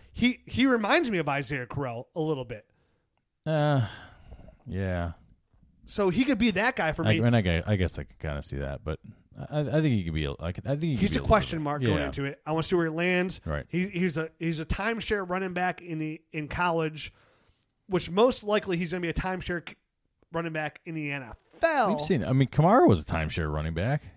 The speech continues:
Speaker 1: Yeah, but he, we knew his talent, and a
Speaker 2: But
Speaker 1: lot of
Speaker 2: I
Speaker 1: people
Speaker 2: mean,
Speaker 1: said, like,
Speaker 2: but he was on the right side of it. He was the pass catching guy that could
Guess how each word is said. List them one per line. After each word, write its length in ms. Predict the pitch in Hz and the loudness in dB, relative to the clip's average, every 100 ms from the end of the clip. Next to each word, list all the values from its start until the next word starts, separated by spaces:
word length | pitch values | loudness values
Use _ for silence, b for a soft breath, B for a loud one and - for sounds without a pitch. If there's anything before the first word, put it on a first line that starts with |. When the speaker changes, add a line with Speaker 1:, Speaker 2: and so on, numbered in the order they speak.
| B B B B | B B B B
Speaker 1:
Yeah, 140 | 294 | 2
but 200 | 247 233 | 4 2
he, 120 | 190 254 | 0 -2
we 160 | 233 | 0
knew 220 | 233 240 | 2 2
his 260 | 208 190 - | 4 2 2
talent, 460 | - 196 190 175 - | -4 -2 -2 -2 -6
and 80 | 170 | -2
a 20 | |
Speaker 2:
But 80 | 170 | 4
Speaker 1:
lot 60 | 95 | 4
of 0 | |
Speaker 2:
I 40 | |
Speaker 1:
people 80 | 95 | 6
Speaker 2:
mean, 80 | 90 | 4
Speaker 1:
said, 140 | 95 - | 2 2
like, 100 | - | 6
Speaker 2:
but 140 | 110 | 8
he 100 | 113 | 10
was 160 | 110 101 | 10 8
on 140 | 90 | 6
the 80 | 85 | 4
right 260 | 78 76 - | 2 0 0
side 240 | 80 76 | -2 -2
of 80 | 65 | -4
it. 80 | 65 | -6
He 100 | 76 | -4
was 200 | 71 69 | -4 -4
the 120 | 69 | -6
pass 320 | 78 73 - | -4 -6 -6
catching 320 | - 76 71 | -6 -6 -4
guy 220 | 69 71 | -4 -4
that 180 | 69 71 | -4 -6
could 220 | 73 69 | -6 -10